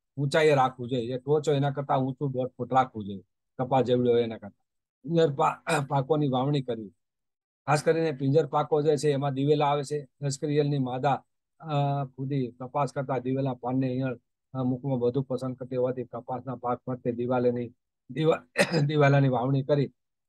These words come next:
દિવેલા પર મુકાયેલા લશ્કરી ઈયળના ઈંડા અને પ્રથમ અવસ્થાની અવસ્થાવાળા, અ, પાન વીણી લઈ નાશ કરવાથી લશ્કરી ઈયળનું નિયંત્રણ કરો-, કરી શકાય છે. ગલગોટાની વાત કરીએ તો કપાસના ખેતરની ફરતે,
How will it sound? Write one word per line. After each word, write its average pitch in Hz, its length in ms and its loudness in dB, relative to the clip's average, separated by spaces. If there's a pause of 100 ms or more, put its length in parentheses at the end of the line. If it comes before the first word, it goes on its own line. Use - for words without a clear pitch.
(100)
દિવેલા 139 340 0
પર 135 200 -6
મુકાયેલા 123 680 -2 (340)
લશ્કરી 139 280 -2
ઈયળના 131 340 0
ઈંડા 127 260 -4
અને 127 140 -4
પ્રથમ 131 400 -2
અવસ્થાની 127 420 -4
અવસ્થાવાળા, 123 680 -2 (400)
અ, 123 160 0
પાન 131 360 0
વીણી 123 300 0
લઈ 127 200 2 (360)
નાશ 135 220 -2
કરવાથી 127 400 -6
લશ્કરી 120 400 -6
ઈયળનું 120 260 0
નિયંત્રણ 113 440 -10
કરો-, 110 480 -12
કરી 117 160 -6
શકાય 107 420 -14
છે. 107 240 -14 (640)
ગલગોટાની 160 500 0
વાત 151 240 0
કરીએ 147 300 0 (400)
તો 147 280 2
કપાસના 143 840 -2
ખેતરની 139 540 -2
ફરતે, 131 420 -2